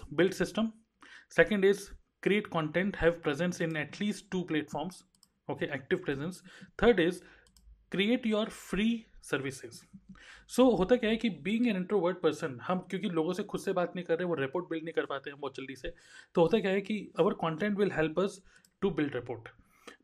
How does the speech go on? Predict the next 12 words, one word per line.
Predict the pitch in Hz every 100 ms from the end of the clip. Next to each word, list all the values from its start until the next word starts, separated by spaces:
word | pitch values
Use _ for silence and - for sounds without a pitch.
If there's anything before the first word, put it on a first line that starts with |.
| 190
But | 220 - - - _ _ _ _ -
top | 233 233
of | 185
the | 190
funnel, | 170 127 127
when | 147 190
a | 220 202
person | 196 226
does | 180 170
not | 185 185 160
know | 175 175
us, | 123